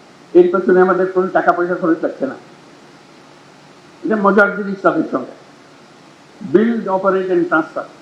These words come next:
তোমরা বানাও, তোমরা কাজ করো, রোজগার করো, এই মেয়াদের মধ্যে আমাদেরকে দিয়ে দিতে হবে, আমরা এক পয়সা খরচ করবো না। কাজে পয়সা বেঁচে গেল,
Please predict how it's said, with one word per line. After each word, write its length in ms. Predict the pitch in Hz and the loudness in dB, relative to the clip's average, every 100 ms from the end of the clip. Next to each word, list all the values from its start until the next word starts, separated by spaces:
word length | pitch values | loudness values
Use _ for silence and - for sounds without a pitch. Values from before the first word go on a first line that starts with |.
| - - - - - - - - - - - | -20 -20 -20 -20 -20 -20 -20 -20 -20 -20 4
তোমরা 300 | 170 185 196 | 4 6 4
বানাও, 500 | 190 185 190 196 196 | 4 2 2 -2 -2
তোমরা 240 | 185 180 - | -2 0 2
কাজ 180 | 180 175 - | 0 0 0
করো, 300 | 180 185 180 | 2 4 2
রোজগার 400 | 165 147 165 165 | 0 2 2 2
করো, 340 | 170 190 - - - - - | 2 2 0 -6 -18 -20 6
এই 140 | 170 | 8
মেয়াদের 360 | 170 165 160 165 | 8 8 6 2
মধ্যে 340 | 160 160 - 240 - | 2 0 -6 -10 -2
আমাদেরকে 380 | 143 135 127 | 0 0 -2
দিয়ে 160 | 123 120 | -4 -4
দিতে 220 | 110 - | -4 -6
হবে, 200 | - - | -8 -4
আমরা 280 | 151 165 180 | -2 0 -2
এক 80 | 170 | -2
পয়সা 180 | 165 170 | -4 -4
খরচ 160 | 143 123 - | -6 -12 -16
করবো 140 | 104 | -16
না। 60 | - - - | -18 -20 -4
কাজে 160 | 214 220 | -2 0
পয়সা 220 | 226 208 220 | 0 0 -2
বেঁচে 200 | 220 185 | -2 -2
গেল, 180 | 180 | -2